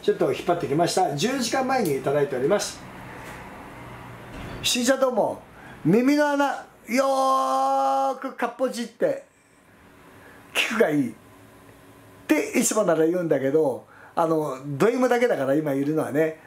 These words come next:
もう普通の信者どもはもういないから。ね。はい、えー、「現実を再現しようとしている、うー、シミュレーターなら、実写を理解している人がまともに走れないわけがないんですよね。」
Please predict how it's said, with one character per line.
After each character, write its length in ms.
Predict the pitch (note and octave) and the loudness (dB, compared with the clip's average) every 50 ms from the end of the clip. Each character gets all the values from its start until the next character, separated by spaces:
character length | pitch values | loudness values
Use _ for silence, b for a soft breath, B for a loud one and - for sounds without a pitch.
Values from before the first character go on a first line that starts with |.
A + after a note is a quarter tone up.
| B B - | B B 0
も 120 | A#3 A#3 | 0 0
う 20 | E3+ | 0
普 80 | F3 | 0
通 180 | E3 - B3 B3+ | -2 -2 0 0
の 100 | B3+ A#3 | 0 0
信 200 | - A3 A3+ G#3 | 0 0 -2 -2
者 80 | A3+ | 0
ど 100 | A3 A3 | 0 0
も 120 | G#3 F3+ D#3 | 0 0 0
は 100 | C3+ A#2+ | 0 0
も 100 | C3 C#3+ | 0 0
う 80 | C#3 | 0
い 60 | C3+ D3 | 2 2
な 100 | E3+ D#3+ | 2 2
い 80 | D#3 | 0
か 100 | D3+ - | 0 -4
ら。 140 | - - - - - - - - - - | -6 -8 -10 -14 -18 -20 -20 -20 -16 -12
ね。 220 | A#2+ C3 C3 A#2+ - - - B B B B B B B B B B B B B B | -10 -8 -8 -10 -12 -16 -20 B B B B B B B B B B B B B B
は 120 | - F#3+ | 0 0
い、 20 | F#3 F#3 F#3+ | 0 2 2
え 40 | G#3 G#3 E3+ | 2 2 2
ー、 20 | D3+ | 2
「現 300 | C3+ D#3+ A3+ D4 D4+ D#4 | 2 2 2 4 2 2
実 300 | D#4 D4 - - D#4 C#4+ | 2 2 0 0 0 0
を 40 | C#4 | 0
再 300 | - - C4 B3 B3+ A#3 | 0 0 0 -2 -2 -4
現 180 | A#3+ C4 B3+ A#3 | -4 -4 -4 -4
し 160 | - - A#3+ | -4 -2 -2
よ 100 | A#3 A3+ | -2 -2
う 80 | A3+ A3+ | 0 2
と 160 | A3 G#3+ G#3 | 2 2 2
し 80 | - - | 2 2
て 80 | G#3+ | 0
い 40 | G#3+ | 0
る、 80 | A#3+ C#4 C4+ - - - - | 0 0 -4 -6 -8 -10 -8
う 240 | - D3 D#3 D#3 D#3 | -4 0 0 2 2
ー、 40 | D3+ | 2
シ 160 | D3+ G3+ G3+ | 0 0 0
ミ 40 | A3 | 0
ュ 80 | A#3 | 2
レ 140 | A#3 A#3 A3 | 2 2 2
ー 80 | G3 - | 2 0
タ 60 | - | 0
ー 80 | - D3 | -2 0
な 100 | D3+ F#3 | 0 0
ら、 260 | F3+ E3 - - - B B B B B B B B - | 0 0 0 -4 -8 B B B B B B B B -8
実 480 | B2+ C3 F3 G3+ F#3 - - - B3+ | -4 0 0 0 0 0 -2 0 0
写 60 | B3 | 0
を 80 | B3 A#3+ | 0 0
理 160 | A#3+ C4+ G#3+ | -2 -2 0
解 240 | A#3+ B3 A3+ G3+ F#3 | 2 2 2 2 0
し 60 | - | 0
て 60 | - F3 | 0 0
い 60 | F3 | 0
る 40 | E3+ | 2
人 160 | - - F3+ | 2 0 2
が 300 | F3 F#3+ F#3+ - B B B B B - | 2 2 0 -2 B B B B B -2
ま 160 | C#3 C#3 - | 0 0 0
と 140 | - A#3 A#3 | 0 0 0
も 120 | B3 C4 | 0 0
に 120 | B3 A#3+ | 0 -2
走 300 | A3 - G3+ G#3 - A3+ | -2 -2 -2 -2 -2 -2
れ 100 | A#3 A#3 | -2 0
な 160 | A#3 A#3 G#3+ E3 | 2 2 2 0
い 120 | C#3 - B B B B | -2 -4 B B B B
わ 300 | - C4 C#4+ D4+ D4+ D4+ | 0 2 4 4 4 2
け 180 | D4+ F4 G#4 B3+ | 2 2 2 2
が 140 | G#3 - - | 0 0 -2
な 200 | D3+ E3+ F3 F3 | 0 0 2 2
い 120 | E3+ D#3+ | 2 0
ん 120 | C#3+ C3+ B2 | -2 -4 -8
で 140 | B2+ C3 | -8 -6
す 180 | - - - A#2+ | -6 -4 -4 -4
よ 140 | A#2+ A#2+ B2 | -6 -6 -4
ね。」 400 | B2 C#3+ D#3 D#3 D#3 D#3 D#3 | 0 2 2 2 2 0 -4